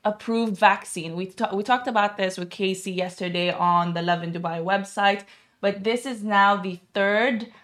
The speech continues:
official vaccine that has been approved. It's a Russian one, and it's been approved for use, um,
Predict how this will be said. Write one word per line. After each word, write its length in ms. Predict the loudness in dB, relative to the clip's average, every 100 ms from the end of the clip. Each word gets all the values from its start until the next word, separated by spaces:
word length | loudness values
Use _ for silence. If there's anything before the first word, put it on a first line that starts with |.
| -6
official 720 | -6 -4 -4 -4 -4 -2 0
vaccine 480 | 0 0 -4 -6 -2
that 120 | 0
has 140 | -2
been 180 | -2 -4
approved. 680 | -4 -6 -6 -4 -2 -4 -8
It's 520 | -6 -2 -2 -4 -8
a 140 | -6 -2
Russian 400 | -2 -2 -4 -2
one, 260 | 0 -2
and 140 | -4 -4
it's 80 |
been 120 | -2 -4
approved 360 | -2 -4 -4
for 120 | -4
use, 520 | -4 -4 -4 -6 -8 -8
um, 520 | -6 -6 -6 -6 -8